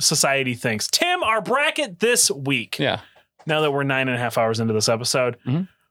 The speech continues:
Speaker 1: Because we live in a college town.
Speaker 2: Yeah, it's fucking awful.
Speaker 1: It's the worst. Saint Patrick's Day specifically is the worst. So we're crowning the worst part about living in a college town during Saint Patrick's Day. Now, Tim,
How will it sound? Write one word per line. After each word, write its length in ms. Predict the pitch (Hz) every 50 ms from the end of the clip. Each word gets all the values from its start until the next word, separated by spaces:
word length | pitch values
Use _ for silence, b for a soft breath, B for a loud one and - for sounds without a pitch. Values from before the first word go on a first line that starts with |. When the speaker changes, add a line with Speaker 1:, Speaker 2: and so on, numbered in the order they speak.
| _ _ _ _ _ _ _ _ - 415 - _ _ _ _ _ _ - -
Speaker 1:
Because 280 | - 214 247 302 285 240
we 120 | 262 226
live 100 | 202 185
in 60 | 160
a 60 | 151
college 300 | - 147 139 135 127 -
town. 400 | - - 151 143 139 139 143 135 B B B B B B
Speaker 2:
Yeah, 220 | - 110 92 - -
it's 140 | - - -
fucking 260 | - 131 110 113 107
awful. 340 | 101 113 107 - 127 117 - -
Speaker 1:
It's 200 | 175 170 151 -
the 100 | 180 156
worst. 440 | 127 113 98 92 98 - - - -
Saint 220 | - - 240 247 208
Patrick's 360 | 226 226 214 180 202 - -
Day 180 | 170 170 165 151
specifically 680 | - - 139 - 160 143 143 139 131 131 127 120 123
is 280 | 117 - 131 127 113 107
the 100 | 117 104
worst. 420 | 95 98 87 - - - - - - _ _ _ _ _
So 120 | - 185 180
we're 180 | 220 294 320
crowning 540 | - - 135 117 107 101 98 98 104 107 - _ _ _ _ _ _ _ -
the 80 | 117 107
worst 300 | 123 160 196 190 - -
part 160 | - 156 165
about 220 | 156 131 117 110
living 240 | 117 127 131 151 160
in 80 | 143 110
a 80 | 98
college 360 | - - 120 123 131 131 -
town 240 | - - 123 120 120
during 200 | 117 117 117 113
Saint 180 | 110 - 110 101
Patrick's 380 | 120 127 123 - 123 107 -
Day. 120 | - 117 117
Now, 160 | 151 170 175
Tim, 240 | 170 233 233 214